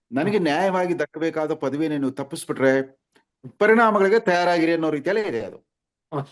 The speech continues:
Speaker 2: ಒಂದ್ ರೀತಿಯಲ್ಲಿ ಹೈಕಮಾಂಡ್ ಕೂಡ ಒಂದ್ ರೀತಿಯಲ್ಲಿ ಸಂದೇಶ ಕೊಡ್ತಾ ಇದಾರೆ ಸರ್ ಇವ್ರು. ಅಂದ್ರೆ, "ನಾನು ಕೇವಲ ನಿಮ್ಮನ್ನೇ ನಮ್ ಗಂಟೆ ಕೂತಿಲ್ಲ, ನನ್ಗೂ ಆಪ್ಷನ್ಸ್ ಎ, ಬಿ
Speaker 1: ನೋಡಿ,
Speaker 2: ಇದೆ" ಅಂತ.
Speaker 1: ಕರ್ನಾಟಕದ ರಾಜಕಾರಣದಲ್ಲಿ ಎಷ್ಟರ ಮಟ್ಟಿಗೆ ಜಾತಿ ರಾಜಕಾರಣ ಹಾಸು ಹೊಕ್ಕಾಗೋಗ್ಬಿಟ್ಟಿದೆ, ಎಷ್ಟರ ಮಟ್ಟಿಗೆ ಮಠಾಧಿಪತಿಗಳೆಲ್ಲ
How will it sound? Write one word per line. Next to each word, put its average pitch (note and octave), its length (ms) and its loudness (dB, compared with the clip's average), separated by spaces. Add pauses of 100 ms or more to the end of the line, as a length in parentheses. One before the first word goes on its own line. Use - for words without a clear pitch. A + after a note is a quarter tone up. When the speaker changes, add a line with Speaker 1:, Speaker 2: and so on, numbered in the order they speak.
Speaker 2:
ಒಂದ್ A3 140 4
ರೀತಿಯಲ್ಲಿ C4 260 4
ಹೈಕಮಾಂಡ್ D4+ 400 4
ಕೂಡ D#4 240 2
ಒಂದ್ D4 220 0
ರೀತಿಯಲ್ಲಿ C#4 400 -2
ಸಂದೇಶ A#3 360 0
ಕೊಡ್ತಾ A3 220 -2
ಇದಾರೆ F#3 140 -4
ಸರ್ F3 160 -6
ಇವ್ರು. E3+ 200 -4 (480)
ಅಂದ್ರೆ, A#3 180 -2
"ನಾನು A3+ 320 2
ಕೇವಲ B3 240 0 (100)
ನಿಮ್ಮನ್ನೇ A3+ 300 -2
ನಮ್ A#3+ 180 -2
ಗಂಟೆ A#3 160 -2
ಕೂತಿಲ್ಲ, A#3 500 -4 (260)
ನನ್ಗೂ G#3+ 220 -2
ಆಪ್ಷನ್ಸ್ A3+ 440 -4
ಎ, A3+ 180 0
ಬಿ A3 120 -6
Speaker 1:
ನೋಡಿ, A3+ 120 -2
Speaker 2:
ಇದೆ" A#3 140 2
ಅಂತ. G3+ 180 -2 (1120)
Speaker 1:
ಕರ್ನಾಟಕದ D3+ 580 -4
ರಾಜಕಾರಣದಲ್ಲಿ C3 760 -4
ಎಷ್ಟರ B2 280 -6
ಮಟ್ಟಿಗೆ C3+ 260 -2
ಜಾತಿ A#2 360 -2
ರಾಜಕಾರಣ B2 540 -4
ಹಾಸು B2 420 -6
ಹೊಕ್ಕಾಗೋಗ್ಬಿಟ್ಟಿದೆ, A2 800 -2
ಎಷ್ಟರ B2+ 240 -2
ಮಟ್ಟಿಗೆ D#3+ 260 0
ಮಠಾಧಿಪತಿಗಳೆಲ್ಲ C#3 1000 -2